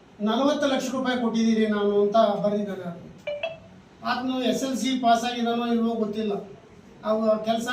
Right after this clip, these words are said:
ಡಿ ಗ್ರೂಪ್‌ಗೆ ಸೇರ್ತಕ್ಕಂಥ ಕೆಲಸ. ಡಿ ಗ್ರೂಪ್ ಕೆಲಸಕ್ಕೆ ನಲವತ್ತು ಲಕ್ಷ ರೂಪಾಯಿ ಕೊಡೋದು ಅಂತಾನೆ ಇದು, ಇದು ಎಲ್ಲಿ, ಎಲ್ಲಿ ಈ ಥರ ನಡೀತಾ ಇದೋ ನಮಗೂ ಗೊತ್ತಿಲ್ಲ.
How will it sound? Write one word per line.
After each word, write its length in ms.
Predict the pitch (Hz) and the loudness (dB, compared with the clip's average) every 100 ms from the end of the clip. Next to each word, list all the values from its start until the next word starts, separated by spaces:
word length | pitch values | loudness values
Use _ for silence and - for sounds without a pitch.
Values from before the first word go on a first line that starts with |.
| 247 208 | 0 0
ಡಿ 80 | 254 | 0
ಗ್ರೂಪ್‌ಗೆ 340 | 233 254 220 | 0 -2 -4
ಸೇರ್ತಕ್ಕಂಥ 600 | - 220 214 208 208 202 | 0 -2 0 -4 -4 -4
ಕೆಲಸ. 340 | 196 208 180 175 - - - - - - | -4 -4 -6 -8 -12 -18 -20 -20 -20 -6
ಡಿ 120 | 214 | -4
ಗ್ರೂಪ್ 340 | 285 294 226 262 | -2 -4 -6 -2
ಕೆಲಸಕ್ಕೆ 320 | 269 233 269 | -2 -2 -2
ನಲವತ್ತು 380 | 233 226 277 262 | 0 0 0 -2
ಲಕ್ಷ 140 | 247 247 | -6 -8
ರೂಪಾಯಿ 260 | 233 247 | -6 -4
ಕೊಡೋದು 280 | 233 240 233 | -2 -2 0
ಅಂತಾನೆ 300 | 233 226 262 | 0 0 -2
ಇದು, 280 | 254 220 233 | -2 -2 -2
ಇದು 340 | 226 226 233 | -2 -2 -2
ಎಲ್ಲಿ, 460 | 220 214 233 233 220 | 0 2 0 0 -4
ಎಲ್ಲಿ 280 | 220 247 240 226 208 202 202 | -4 -4 -2 0 2 0 0
ಈ 80 | 196 | -2
ಥರ 180 | 208 214 | 0 0
ನಡೀತಾ 300 | 214 208 208 | 0 -2 -2
ಇದೋ 200 | 208 226 | -2 -4
ನಮಗೂ 240 | 208 226 | -6 -6
ಗೊತ್ತಿಲ್ಲ. 400 | 196 202 214 | -8 -10 -8